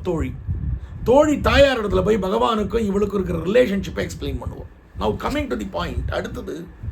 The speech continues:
தாயாருடைய ரோல் என்ன?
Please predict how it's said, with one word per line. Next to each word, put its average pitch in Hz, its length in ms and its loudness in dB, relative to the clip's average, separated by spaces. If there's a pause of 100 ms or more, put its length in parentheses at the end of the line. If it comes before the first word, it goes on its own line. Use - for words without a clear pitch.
(2250)
தாயாருடைய 277 720 6
ரோல் 214 220 4
என்ன? 160 400 -6